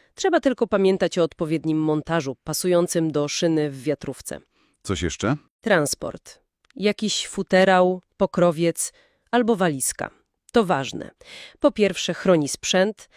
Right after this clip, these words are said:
Speaker 1: po drugie, dyskrecja. No, nie chcemy straszyć ludzi, chodząc z wiatrówką na wierzchu.
Speaker 2: Jasne. A z takich dodatków, co się może przydać, ale nie jest konieczne na start?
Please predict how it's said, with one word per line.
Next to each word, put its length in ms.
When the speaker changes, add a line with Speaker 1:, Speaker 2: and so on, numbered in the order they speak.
Speaker 1:
po 120
drugie, 400
dyskrecja. 760
No, 360
nie 220
chcemy 380
straszyć 500
ludzi, 300
chodząc 580
z 160
wiatrówką 540
na 120
wierzchu. 480
Speaker 2:
Jasne. 500
A 100
z 60
takich 300
dodatków, 560
co 140
się 120
może 240
przydać, 460
ale 200
nie 140
jest 240
konieczne 440
na 100
start? 440